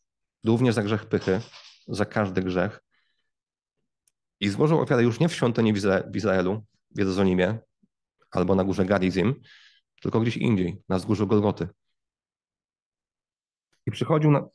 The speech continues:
przez ziemię ludzi, którzy też na niego czekali, bo Samarytanie też na niego czekali. Oni czekali na Mesjasza. Oni uznawali pięcioksiąg, więc wierzyli w te, w to,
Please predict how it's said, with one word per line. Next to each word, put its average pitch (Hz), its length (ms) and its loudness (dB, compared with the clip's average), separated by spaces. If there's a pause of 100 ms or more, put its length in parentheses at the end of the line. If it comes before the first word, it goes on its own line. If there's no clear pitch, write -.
(220)
przez 113 260 -2
ziemię 139 180 2
ludzi, 135 240 0
którzy 123 220 -2
też 135 180 -2
na 127 80 -2
niego 120 200 2
czekali, 95 400 -2
bo 98 100 0
Samarytanie 110 480 2
też 123 340 -2
na 117 80 0
niego 113 180 2
czekali. 101 480 -2 (500)
Oni 107 160 2
czekali 120 300 0
na 120 60 2
Mesjasza. 101 520 -2 (560)
Oni 104 180 2
uznawali 117 440 2
pięcioksiąg, 113 560 0
więc 107 160 2
wierzyli 117 360 2
w 117 60 -6
te, 104 120 2
w - 180 -12
to, 117 320 2